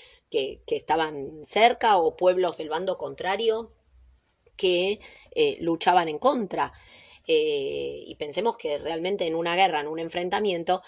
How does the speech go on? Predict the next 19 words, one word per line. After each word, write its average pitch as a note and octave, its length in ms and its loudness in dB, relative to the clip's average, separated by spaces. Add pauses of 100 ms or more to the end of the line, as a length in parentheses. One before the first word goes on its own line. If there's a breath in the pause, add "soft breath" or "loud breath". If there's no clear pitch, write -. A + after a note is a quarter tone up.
(240 loud breath)
hay C#3+ 640 -2
decesos F3 920 2 (240 loud breath)
de E3 120 6
ambos D#3+ 320 0
lados. D#3+ 640 0 (260 loud breath)
No, D3+ 260 -4
no D#3 120 -2
es F3 100 -4
que F3 120 0
mueren F3 460 0
solo E3+ 300 -2
de E3 100 -2
un E3 260 -4
lado, D3 440 -4 (260 loud breath)
mueren G#3 460 0
de G3+ 100 -2
los D#3+ 140 -6
dos E3+ 280 -2
lados. D3+ 460 -4